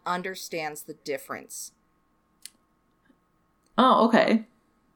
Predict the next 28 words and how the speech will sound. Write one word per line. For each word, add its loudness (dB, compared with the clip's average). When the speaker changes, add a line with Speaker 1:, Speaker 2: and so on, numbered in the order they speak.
Speaker 1:
All 8
the 4
while, 2
in -2
his -6
journal, -4
he's -6
talking 0
about -2
how -2
it's -12
bullshit -2
that -8
he -6
got 0
in -12
trouble 0
for -4
this, -4
and, -4
you -6
know, -2
blah, 4
blah, -8
blah, 2
natural -4
selection. -2
He -4